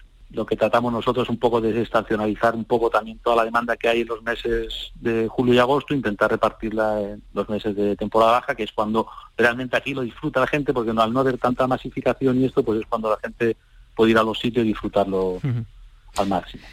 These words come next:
Speaker 2: Y la última pregunta, Óscar, cuando uno sale, por ejemplo, en su caso, ¿no?, de Andalucía y visita otros lugares de España, incluso otros lugares de Europa,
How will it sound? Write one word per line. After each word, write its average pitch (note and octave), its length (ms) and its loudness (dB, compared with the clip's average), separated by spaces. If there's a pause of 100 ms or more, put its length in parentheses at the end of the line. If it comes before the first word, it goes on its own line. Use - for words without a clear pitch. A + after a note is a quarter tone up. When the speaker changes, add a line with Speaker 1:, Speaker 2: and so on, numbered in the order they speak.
(120)
Speaker 2:
Y D#3+ 60 0
la D#3 80 4
última F#3 260 4
pregunta, F#3+ 380 2
Óscar, F#3 220 0
cuando D#3+ 320 4
uno F3 160 4
sale, F#3 180 2
por F3+ 100 2
ejemplo, F3 280 2
en D#3 60 2
su E3+ 60 2
caso, F3 300 2
¿no?, E3+ 160 2
de F#3 80 4
Andalucía E3+ 720 4
y F3+ 80 4
visita D#3 240 2
otros E3 160 0
lugares D#3+ 240 4
de D#3+ 60 4
España, E3 260 2
incluso E3 320 2
otros D#3+ 220 2
lugares D#3 280 4
de D#3+ 60 4
Europa, D#3+ 400 4